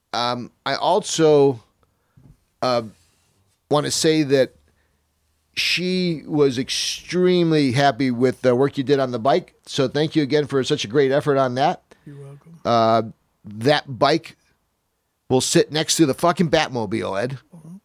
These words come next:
Speaker 2: that's what I'm hoping, but
Speaker 1: Yeah, there's no
Speaker 2: she
Speaker 1: hoping.
Speaker 2: said she's gonna take it everywhere.
Speaker 1: She let her. But you know where it's gonna end up? Home.
Speaker 2: Every time she takes it somewhere, it's not gonna be sitting next to the Batmobile.
Speaker 1: Well,
Speaker 2: Or the Munster coach.
Speaker 1: it, it, when it finally comes home, it'll hang its hat next to the Mun-,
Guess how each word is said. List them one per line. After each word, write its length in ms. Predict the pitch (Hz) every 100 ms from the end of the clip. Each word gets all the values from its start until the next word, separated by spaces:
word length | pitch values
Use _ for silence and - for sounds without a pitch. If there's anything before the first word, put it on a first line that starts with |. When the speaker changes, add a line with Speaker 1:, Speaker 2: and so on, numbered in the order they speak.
| -
Speaker 2:
that's 240 | 175 208
what 100 | 247
I'm 120 | 185 143
hoping, 520 | 165 220 - 151 143
but 120 | 139
Speaker 1:
Yeah, 80 | 180
there's 220 | 226 190
no 80 | 220
Speaker 2:
she 40 |
Speaker 1:
hoping. 420 | 226 202 180 139
Speaker 2:
said 80 | 160
she's 80 | 226
gonna 120 | 226 202
take 420 | - - 254 -
it 100 | 185
everywhere. 720 | 165 156 151 147 139 127 127
Speaker 1:
She 200 | - -
let 220 | - 104 170
her. 220 | 123 - _ _ _ _ _ _
But 100 | 107
you 80 | 117
know 80 | 143
where 60 |
it's 80 | 139
gonna 200 | 151 156
end 160 | 165 175
up? 180 | 175
Home. 300 | 131 160 120 127
Speaker 2:
Every 160 | 170 180
time 220 | 180 202
she 140 | 185 185
takes 300 | - 226 208
it 80 |
somewhere, 420 | 175 - 170 170 185
it's 120 | 170
not 160 | 175 175
gonna 140 | 185
be 100 | 185
sitting 260 | 160 226 208
next 300 | 196 180 -
to 60 |
the 40 | 196
Batmobile. 680 | 185 226 180 143 131 135 131 _ _ -
Speaker 1:
Well, 280 | 113 131 - 180
Speaker 2:
Or 200 | 220 220
the 80 |
Munster 400 | 160 147 127 -
coach. 320 | 131 139 131 143 -
Speaker 1:
it, 180 | 127 -
it, 140 | 87 -
when 200 | 123 131
it 100 | 127 -
finally 300 | 139 170 185
comes 260 | 175 180
home, 240 | 151 131 131
it'll 160 | 117
hang 180 | 120 147
its 140 | 156
hat 240 | - 131 -
next 220 | 123 -
to 100 | 135
the 160 | 117 113
Mun-, 220 | 101